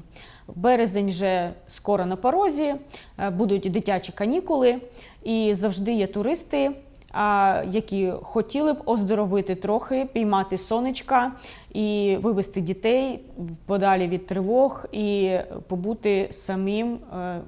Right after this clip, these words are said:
на оздоровленні. Отже, я пропоную вашій увазі сьогодні готель Барон Резорт Шарм.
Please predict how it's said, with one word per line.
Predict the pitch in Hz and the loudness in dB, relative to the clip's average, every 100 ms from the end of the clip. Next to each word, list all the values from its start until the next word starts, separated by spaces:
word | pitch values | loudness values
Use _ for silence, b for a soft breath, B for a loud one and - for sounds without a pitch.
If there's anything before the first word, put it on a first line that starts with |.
| 101 | -8
на | 185 196 | -4 -2
оздоровленні. | 156 170 180 156 160 160 165 - B B B | -2 -4 -4 -4 -6 -8 -12 -14 B B B
Отже, | - 240 208 202 | 2 2 4 2
я | 220 330 | 4 2
пропоную | 269 240 247 240 208 | 2 0 2 2 4
вашій | 196 196 202 | 4 2 0
увазі | 190 202 226 277 | 2 4 4 0
сьогодні | - 277 311 277 262 | -2 0 0 0 0
готель | 226 233 233 | 0 2 2
Барон | 180 214 208 196 185 | 4 4 4 2 2
Резорт | 185 165 170 170 | 0 0 -2 -4
Шарм. | - 196 202 | -4 0 2